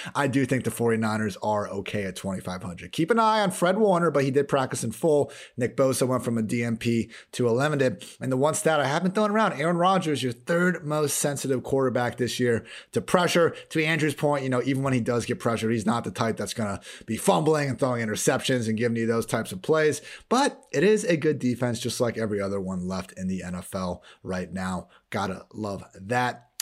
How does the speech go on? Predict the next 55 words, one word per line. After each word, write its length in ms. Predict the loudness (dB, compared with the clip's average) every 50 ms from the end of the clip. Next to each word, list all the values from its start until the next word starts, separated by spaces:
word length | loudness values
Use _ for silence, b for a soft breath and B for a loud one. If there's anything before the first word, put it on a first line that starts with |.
| -10 _ -4
Okay, 320 | -4 -2 2 2 2 4
that's 220 | 4 2 2 2 2
gonna 160 | 2 2 2
basically 400 | 4 2 2 2 2 0 0 0
sum 420 | 0 0 0 0 2 0 0 0 0
up 280 | -2 -2 -2 -2 -4
the 60 | -8 -10
cash 440 | -8 -4 -2 -2 -2 -2 -2 -4
game. 240 | -4 -2 -2 0 0
Just 200 | -2 -2 -4 -4
to 40 | -4
quickly 360 | -4 -2 -2 -2 -2 -2 -4
kinda 220 | -2 -2 -2 -2 -2
recap, 520 | -2 -2 -2 0 0 0 0 0 -4 B B B B B B
Andrew 240 | -4 -2 0 0 2 2
and 40 | 0
I 60 | 0
both 400 | 0 0 2 2 2 0 -2 -4
leaning 340 | -4 -2 -2 -2 -2 -4 -4
towards 320 | -2 0 0 0 0 0
Josh 380 | 0 0 0 2 0 0 -2 -4
Allen 360 | -2 -2 0 0 0 0 0
as 200 | -2 -2 -4 -4
our 120 | -4 -6 -6
quarterback. 640 | -2 2 4 4 4 4 4 2 2 2 0 -2 -6 B B B B B
At 140 | -2 0
running 320 | 2 4 4 4 6 6 6
back, 320 | 4 4 4 2 0 0
you 40 | 0
know, 80 | 2 2
this 200 | 2 2 2 2
is 120 | 2 2
the 80 | 2 2
week 220 | 2 2 2 4
that 80 | 4 2
we're 60 | 2
probably 260 | 2 2 0 2 2
gonna 220 | 0 0 -2 -2
pay 260 | -2 0 0 2 2 2
down 380 | 2 2 0 0 0 -2 -4 B B B B
a 80 | -2 0
little 240 | 2 4 4 4 4
bit 200 | 4 2 2 2
when 180 | 0 -2 -2
possible. 580 | 0 0 2 2 2 0 0 0 2 2 2 2
Just 280 | 2 0 -2 -2 -2
wanna 160 | -2 -2 -2 0
be 100 | 0 0
able 140 | 0 0
to 80 | 0 -2
get 120 | -2 -2
up 140 | -2 -2 -2
at 60 | -2
wide 260 | 0 0 0 0 -2 -4
receiver. 540 | -4 -4 0 0 2 2 2 2 0 0